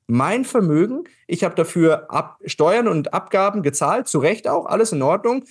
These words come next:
Aber alles, was danach übrig bleibt, ist mein Vermögen, mit dem ich machen darf, was ich will und auch machen muss, was ich will. Weil, wenn, du hast es vorhin gesagt, Patrick, wenn mir die Möglichkeit nicht mehr gegeben wird,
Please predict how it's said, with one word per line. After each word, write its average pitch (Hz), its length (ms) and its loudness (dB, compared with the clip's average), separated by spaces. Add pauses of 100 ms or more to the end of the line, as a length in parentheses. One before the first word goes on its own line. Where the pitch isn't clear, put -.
(160)
Aber 156 260 2
alles, 240 220 0
was 220 160 0
danach 226 280 2
übrig 226 300 -4
bleibt, 120 240 0
ist - 260 -4 (120)
mein 160 340 0
Vermögen, 214 640 0 (160)
mit 151 160 -2
dem 185 160 0
ich 226 220 -6
machen 208 520 0
darf, 185 240 0
was 135 140 2
ich 123 180 -4
will 185 320 2 (260)
und 190 380 2 (360)
auch 175 200 2
machen 175 400 2
muss, - 440 2 (160)
was 147 220 0
ich 131 160 -4
will. 123 220 4
Weil, 143 260 4
wenn, 175 420 -2
du 156 140 2
hast 185 140 0
es - 80 -8
vorhin 160 180 0
gesagt, 175 260 0
Patrick, 139 280 0
wenn 143 100 2
mir 147 140 2
die 226 180 0
Möglichkeit 254 580 0
nicht 175 120 0
mehr 160 100 -2
gegeben 185 500 0
wird, 104 260 -2